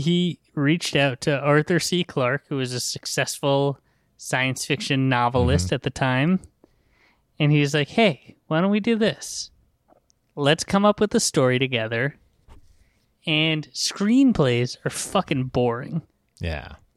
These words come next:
Speaker 1: I don't wanna have to,
Speaker 2: They're
Speaker 1: like,
Speaker 2: for squares.
Speaker 1: I don't wanna waste your time having to, like, write a screenplay that's gonna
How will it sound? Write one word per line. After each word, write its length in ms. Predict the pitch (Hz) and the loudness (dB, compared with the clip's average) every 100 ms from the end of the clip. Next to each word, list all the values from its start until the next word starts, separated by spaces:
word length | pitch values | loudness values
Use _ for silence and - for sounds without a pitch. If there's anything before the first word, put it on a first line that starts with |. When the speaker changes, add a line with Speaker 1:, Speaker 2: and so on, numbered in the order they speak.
| _ - | _ -10
Speaker 1:
I 160 | 208 247 | -4 -2
don't 140 | 262 | 0
wanna 160 | 220 180 | 2 2
have 100 | 175 | 4
to, 80 | 120 | 4
Speaker 2:
They're 60 | |
Speaker 1:
like, 80 | 131 | 4
Speaker 2:
for 60 | 107 | 0
squares. 760 | - - 92 80 71 - - - _ _ _ _ _ _ _ | 0 -2 0 0 -4 -8 -12 -16 _ _ _ _ _ _ _
Speaker 1:
I 60 | 254 | 2
don't 80 | 294 | 4
wanna 240 | 269 165 - | 4 0 -2
waste 540 | 156 147 156 196 - 160 | -4 0 0 0 -2 0
your 180 | 147 135 | 0 0
time 560 | - 143 127 117 120 - _ - - - | 0 0 0 -2 -6 -8 _ -20 -20 -6
having 300 | 147 143 135 | -4 0 0
to, 100 | 147 | 0
like, 360 | 131 120 - - _ _ _ _ _ _ _ _ _ | -2 -4 -8 -20 _ _ _ _ _ _ _ _ _
write 300 | 147 143 165 | -4 -2 -2
a 40 | |
screenplay 1200 | 151 - - 151 135 156 160 139 - 113 107 110 110 _ | -4 -4 -4 -6 -2 0 0 -2 -4 -4 -2 -6 -10 _
that's 160 | 135 - | -8 -6
gonna 260 | 139 123 | -6 -6